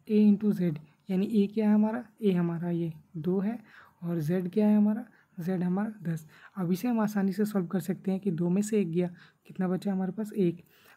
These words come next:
और दस एक ग्यारह, यहाँ पे multiply है तो इसको मैंने multiply कर दिया, और दस दूना बीस, यानी ग्यारह एकम ग्यारह और बटा बीस।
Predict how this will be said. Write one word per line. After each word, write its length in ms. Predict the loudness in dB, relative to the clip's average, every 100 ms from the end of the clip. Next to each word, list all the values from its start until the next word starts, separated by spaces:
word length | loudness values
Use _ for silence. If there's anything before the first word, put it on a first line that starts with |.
| -8
और 200 | -4 -4 -2
दस 260 | -2 0 -2
एक 180 | -4 -6 -6
ग्यारह, 360 | -2 -2 -2 -6 -10 _ _ -8
यहाँ 140 | -4
पे 160 | -2 -4 -4 -14 _ -6
multiply 480 | -4 -4 0 0
है 120 | 0 0
तो 80 | -4
इसको 200 | -4 -4
मैंने 180 | -2
multiply 440 | 0 -2 -2 -2 -2
कर 120 | -2
दिया, 200 | -4 -4 -8 -20 _ -6
और 120 | -4
दस 280 | 0 -2 -2
दूना 260 | -2 -2 -4 -2
बीस, 300 | -2 -2 -6 -20 _
यानी 220 | -2 0 0
ग्यारह 280 | -2 0 0
एकम 360 | 0 -4 -8 -8 _ _ -6
ग्यारह 400 | 0 0 0 -4 _ -10
और 100 | -6
बटा 320 | -4 -4 -2
बीस। 320 | 0 0 -2